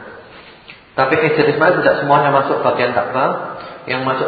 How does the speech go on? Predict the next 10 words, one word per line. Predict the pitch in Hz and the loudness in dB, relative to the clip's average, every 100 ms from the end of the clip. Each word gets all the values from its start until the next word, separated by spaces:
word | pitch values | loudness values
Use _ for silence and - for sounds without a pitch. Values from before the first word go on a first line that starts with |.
| - | -2
bagian | 123 123 | -2 0
Ka'bah | 123 - 120 | -2 -2 0
itu | 160 | 0
hanya | 117 113 123 127 127 - 135 | -2 -2 -2 -4 -4 -8 -8
enam | 131 131 123 | -4 -4 -4
hasta | - - - 127 113 - - - - - | -8 -10 0 0 0 -6 -8 -12 -16 -10
yang | 117 - | -10 -8
dekat | - 123 98 | -4 -4 -4
dengan | 104 104 | -8 -8
Ka'bah. | - - 107 | -10 -10 -12